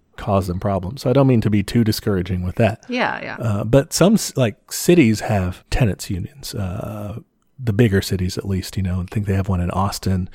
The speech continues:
Speaker 1: They have different ones that can organize kind of across the city.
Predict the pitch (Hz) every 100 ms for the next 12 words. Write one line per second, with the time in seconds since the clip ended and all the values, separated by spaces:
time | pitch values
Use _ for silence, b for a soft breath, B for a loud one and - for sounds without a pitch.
0 | B B - 95 95 98 - - 113 101
1 | 110 - b b _ 120 107 127 117 113
2 | 113 104 101 90 - 110 95 90 - 107
3 | 92 - - 101 80